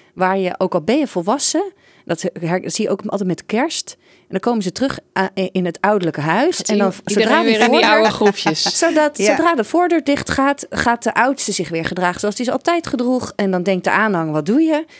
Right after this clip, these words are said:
Speaker 1: Dit, dit, hè, dit, zo ken ik je niet." En, nou, en, en dat is dus wat er eigenlijk, ja, het is gewoon hoe je brein geprogrammeerd is. Het is alsof je lijf herinnert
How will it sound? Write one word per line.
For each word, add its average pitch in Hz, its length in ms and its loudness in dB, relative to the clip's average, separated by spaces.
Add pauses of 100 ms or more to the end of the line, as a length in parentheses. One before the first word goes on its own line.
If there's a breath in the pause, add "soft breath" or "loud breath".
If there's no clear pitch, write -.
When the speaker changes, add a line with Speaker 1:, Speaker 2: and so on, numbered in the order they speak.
(120 soft breath)
Speaker 1:
Dit, 170 160 -4
dit, 208 160 0 (140)
hè, 190 200 0
dit, 240 120 -6
zo 160 200 -4
ken 269 120 -2
ik 285 100 -4
je 254 80 -2
niet." 233 180 -2
En, 190 180 -4
nou, 151 300 -4
en, 156 300 -6 (100)
en 160 140 -4
dat 202 180 -2
is - 100 -10
dus 170 180 -4
wat 165 180 -6
er 160 100 -6
eigenlijk, 160 460 -6 (400 soft breath)
ja, - 80 -4
het 180 120 -2
is - 40 -4
gewoon 185 160 0
hoe 190 120 2
je 165 80 0
brein 165 320 0
geprogrammeerd 208 720 -2
is. 240 100 -2
Het 208 140 -4
is - 140 -4
alsof 175 240 -2
je 170 100 0
lijf 180 320 0
herinnert 175 680 -2